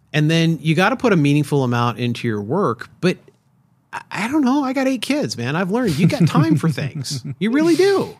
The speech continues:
Speaker 1: You really do. But if
Speaker 2: Got
Speaker 1: you
Speaker 2: time for
Speaker 1: believe
Speaker 2: your
Speaker 1: you don't,
Speaker 2: kids. <laughs> That's a lot of
Speaker 1: if you
Speaker 2: kids.
Speaker 1: believe you
Speaker 2: <laughs>
Speaker 1: don't, <laughs> yeah, that's a whole other podcast and probably not
Speaker 2: Yeah.
Speaker 1: for takeaways. But if you believe you have no time, your brain will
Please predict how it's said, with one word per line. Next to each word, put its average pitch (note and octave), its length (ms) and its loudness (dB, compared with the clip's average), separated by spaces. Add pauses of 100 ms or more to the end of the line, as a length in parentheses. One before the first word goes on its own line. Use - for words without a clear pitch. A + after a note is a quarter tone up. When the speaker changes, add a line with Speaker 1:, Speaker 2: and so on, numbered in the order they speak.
Speaker 1:
You D#3 140 -2
really A3+ 200 2
do. A3 220 0
But C3+ 120 -2
if B2+ 100 -4
Speaker 2:
Got - 80 0
Speaker 1:
you C3+ 40 0
Speaker 2:
time C3 220 0
for B3 40 0
Speaker 1:
believe D4 220 2
Speaker 2:
your D#3+ 160 -2
Speaker 1:
you A#2 60 -4
don't, G#2+ 280 -4
Speaker 2:
kids. D3+ 320 -2
<laughs> - 60 -16
That's D3 220 -6
a C#3+ 40 -6
lot C3 200 -6
of - 40 -4
Speaker 1:
if D3+ 120 -2
you G#3+ 100 2
Speaker 2:
kids. F#3+ 60 2
Speaker 1:
believe A#3+ 480 6
you A#3+ 140 4
Speaker 2:
<laughs> - 0 -
Speaker 1:
don't, A#3+ 960 2 (380)
<laughs> - 200 -20
yeah, F3 400 2
that's F#3 260 2
a C#3+ 120 -2
whole D3+ 340 0
other C3+ 260 0
podcast B2 640 -6
and A#2 80 -10
probably B2 240 -2
not A#2+ 160 2
Speaker 2:
Yeah. B2+ 140 2
Speaker 1:
for B2 60 0
takeaways. A#2 420 -2
But B2+ 160 -2 (1120)
if D3+ 160 0
you F#3+ 140 4
believe F3 380 4
you F#3 100 0
have E3 200 0
no F3 140 0
time, E3+ 520 -4
your C#3 160 -2
brain C3+ 300 -2
will B2+ 120 -4